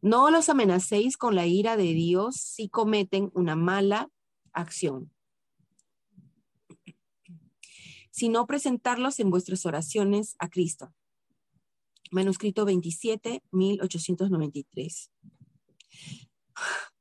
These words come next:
"No los amenacéis con la ira de Dios si cometen una mala acción, sino presentarlos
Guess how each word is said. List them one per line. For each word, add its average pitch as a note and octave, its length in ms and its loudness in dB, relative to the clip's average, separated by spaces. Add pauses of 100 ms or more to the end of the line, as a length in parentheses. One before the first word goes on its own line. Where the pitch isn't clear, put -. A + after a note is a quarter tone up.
(1400)
"No F#3+ 160 2
los G3+ 180 2
amenacéis F3 600 2
con G3 120 -4
la D#3+ 100 -2
ira D#3 200 -2
de D3 80 -4
Dios D3+ 260 -6
si - 120 -12
cometen E3 800 -2
una F3 200 2
mala D#3+ 300 0
acción, D3+ 500 -4
sino D#3+ 580 -2 (160)
presentarlos F3+ 840 -2